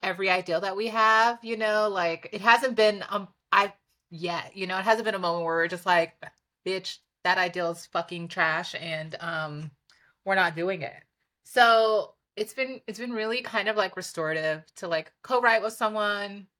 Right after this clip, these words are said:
and also to co-write with someone, like, another trans person who kinda, like, gets it, you know, so you don't have to, like, explain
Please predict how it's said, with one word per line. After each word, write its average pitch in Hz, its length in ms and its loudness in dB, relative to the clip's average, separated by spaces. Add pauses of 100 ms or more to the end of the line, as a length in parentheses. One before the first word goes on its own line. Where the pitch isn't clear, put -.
(720)
and 214 140 -6
also 233 360 -2
to - 140 -8
co-write 190 320 2
with 180 100 -10
someone, 180 380 -4
like, 175 160 -2
another 175 340 0
trans 170 340 -4
person 170 440 -2
who 180 160 -10
kinda, 180 360 -4
like, 156 260 -6
gets 156 260 -8
it, 196 220 -4
you 208 120 -4
know, 202 200 -2
so 202 120 -8
you 175 160 -6
don't 160 260 0
have 175 280 -2
to, 175 120 -6
like, 151 360 -4 (680)
explain 226 680 2